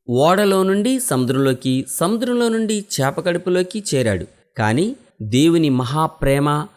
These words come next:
మహాదయను బట్టి యోనా మూడు రోజులు చేప కడుపులో ఉన్నాడు, కానీ చనిపోలేదు. ఇక్కడే చాలా గొప్ప అద్భుతం జరిగింది. చేప కడుపులో ఉన్న యోనాకి ఆక్సిజన్ అందక యోనా ఖచ్చితంగా ఐదు నిమిషాల్లోనే చనిపోవాలి. కానీ యోనా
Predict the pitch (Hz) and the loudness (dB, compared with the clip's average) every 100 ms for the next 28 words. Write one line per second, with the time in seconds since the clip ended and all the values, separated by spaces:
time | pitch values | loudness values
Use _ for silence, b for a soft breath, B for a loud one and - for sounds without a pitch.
0 | _ - 110 123 151 147 117 151 185 139 | _ -6 -4 -2 0 0 2 2 2 0
1 | 104 117 110 - _ _ - 123 165 147 | -2 -2 -2 -4 _ _ -2 0 2 0
2 | 107 - - 120 151 214 185 143 165 156 | -2 -6 0 2 2 2 2 2 0 0
3 | 131 - 147 151 156 147 135 135 123 117 | -2 -2 -2 -2 -2 -4 -2 -2 0 0
4 | 123 127 110 - 127 147 127 123 - 117 | 0 -2 -4 -4 -4 0 0 -2 -2 -2
5 | 123 139 113 90 - _ - 180 247 214 | 0 0 0 -2 -8 _ -10 -2 0 2
6 | 110 - - 143 160 190 202 180 180 156 | 0 -6 -12 -8 -4 -2 0 0 -2 -2
7 | 139 131 160 147 135 123 117 90 - _ | -2 -2 -2 0 0 0 0 -2 -8 _
8 | _ - 156 170 160 170 165 170 180 180 | _ -4 0 2 2 -2 0 -2 0 0
9 | 165 156 147 127 151 185 175 - 147 165 | 2 0 0 0 0 0 -2 -2 -2 -2
10 | 135 160 156 160 165 - 135 143 151 147 | 0 0 -2 -2 -2 -2 -2 -2 -2 -2
11 | 139 147 123 147 151 139 - 147 160 160 | -2 0 0 0 -2 -6 -6 -6 -4 -2
12 | 151 139 - - 147 175 170 156 156 143 | -2 -2 -4 0 2 2 2 0 -2 0
13 | 135 131 - 131 123 120 98 87 - _ | 0 0 -2 -2 0 0 0 -2 -10 _
14 | 185 214 185 151 151 139 180 160 | -2 2 2 2 2 2 0 -2